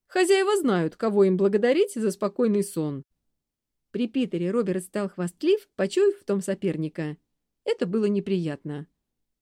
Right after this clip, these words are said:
Только свары двух воздыхателей мне не хватало в дороге. Хоть Питер и не проявлял ко мне чувств, но мог сработать пресловутый инстинкт самца, у которого из-под носа уводят добычу.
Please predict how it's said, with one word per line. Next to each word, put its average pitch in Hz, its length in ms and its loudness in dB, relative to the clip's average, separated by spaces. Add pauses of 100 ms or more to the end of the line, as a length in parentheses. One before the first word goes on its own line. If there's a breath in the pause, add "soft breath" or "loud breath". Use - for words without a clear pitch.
(100)
Только 349 300 0
свары 339 300 0
двух 302 260 -2
воздыхателей 233 640 0
мне 185 120 2
не 185 100 0
хватало 180 420 -4
в 165 40 -8
дороге. 156 580 -2 (840)
Хоть - 260 -4
Питер 175 400 -4
и 233 60 0
не 226 120 4
проявлял 240 400 -2
ко 190 120 -6
мне 220 180 2
чувств, 381 420 -4 (280)
но 226 100 4
мог 240 180 4
сработать 214 480 -2
пресловутый 214 600 -2
инстинкт 220 500 -4
самца, 226 420 -4 (140)
у 214 80 -6
которого 202 360 0
из-под 180 260 -2
носа 339 340 -2
уводят 190 460 0
добычу. 165 600 -4